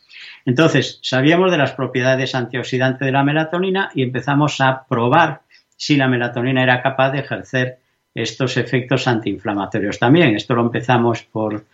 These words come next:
el año, ah, pues, por el noventa y nueve, por ahí, hace ya bastantes años, donde vimos que en modelos experimentales de sepsis la melatonina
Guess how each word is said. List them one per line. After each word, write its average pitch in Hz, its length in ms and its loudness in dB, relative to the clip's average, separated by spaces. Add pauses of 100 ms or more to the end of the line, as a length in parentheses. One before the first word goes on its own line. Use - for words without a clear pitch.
(360)
el 107 160 0
año, 123 600 4 (100)
ah, 110 420 0 (1500)
pues, - 440 -6
por - 200 -2
el 113 80 2
noventa 113 440 4
y 104 60 2
nueve, 123 360 4
por 101 180 -4
ahí, 139 200 2
hace 113 260 -4
ya 117 140 0
bastantes 123 580 -2
años, 180 380 0 (360)
donde 170 360 4
vimos 180 360 4
que 139 160 -2
en 123 120 2
modelos 135 460 -2
experimentales 139 720 0
de 151 80 0
sepsis 160 400 -2
la 143 100 4
melatonina 120 720 0